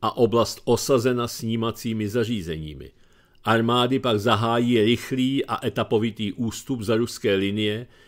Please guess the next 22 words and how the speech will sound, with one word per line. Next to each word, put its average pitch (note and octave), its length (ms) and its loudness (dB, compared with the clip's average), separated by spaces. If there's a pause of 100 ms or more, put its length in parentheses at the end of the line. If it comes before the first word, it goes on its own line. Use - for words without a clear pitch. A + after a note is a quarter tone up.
(160)
kde G#2+ 200 2
již A2 180 2
začal A#2 400 -2
proces G#2+ 560 -4
opevňování A2+ 1040 0
a G#2+ 160 -6
zakopávání. D2+ 1080 -4 (680)
Civilistům G#2+ 1000 2
a G#2+ 180 -4
odzbrojeným B2+ 680 4
ukrajinským A#2 680 0
vojákům A#2 760 0
s - 140 -12
výjimkou A#2+ 640 2
ukronacistických A#2+ 1300 -2
jednotek A2+ 640 -2 (380)
bude A#2+ 240 4
přidělen A#2 560 4
jeden A2+ 640 4
nebo A2+ 280 2
dva G#2 200 -2
koridory, G#2+ 720 0